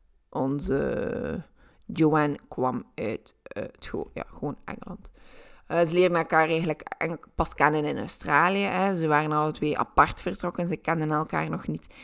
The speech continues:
leerden elkaar kennen en besloten eigenlijk dat ze samen wouden blijven.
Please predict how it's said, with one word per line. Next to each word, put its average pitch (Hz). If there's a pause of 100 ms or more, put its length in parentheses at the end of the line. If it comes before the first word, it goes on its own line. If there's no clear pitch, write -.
(160)
leerden 202
elkaar 165 (140)
kennen 160 (120)
en 131
besloten 160
eigenlijk 151
dat 143
ze -
samen 151
wouden 160
blijven. 156